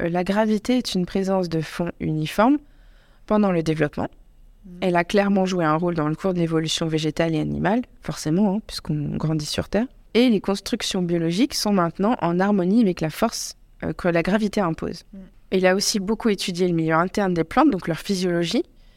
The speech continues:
Speaker 1: mais s'est aussi intéressé aux facteurs extraterrestres tels que la Lune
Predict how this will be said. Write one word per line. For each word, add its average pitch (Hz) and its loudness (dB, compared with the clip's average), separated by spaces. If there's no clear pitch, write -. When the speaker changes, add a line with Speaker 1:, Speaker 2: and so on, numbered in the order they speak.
Speaker 1:
mais 220 4
s'est 233 0
aussi 190 -2
intéressé 190 -2
aux 240 2
facteurs 196 0
extraterrestres 170 -2
tels 165 -2
que - -4
la 151 -2
Lune 214 4